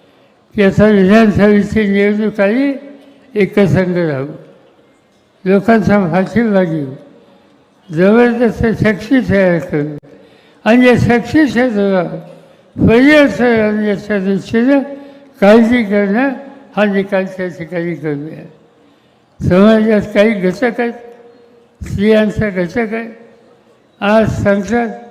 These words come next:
प्रधानमंत्री, त्यांचे सहकारी, महाराष्ट्राचे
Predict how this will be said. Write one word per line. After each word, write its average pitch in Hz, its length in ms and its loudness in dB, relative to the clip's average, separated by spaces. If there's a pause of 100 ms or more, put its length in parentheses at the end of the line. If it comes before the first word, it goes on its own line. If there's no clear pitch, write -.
(720)
प्रधानमंत्री, 214 960 0
त्यांचे 196 500 -2
सहकारी, 208 720 -2 (1400)
महाराष्ट्राचे 202 1080 2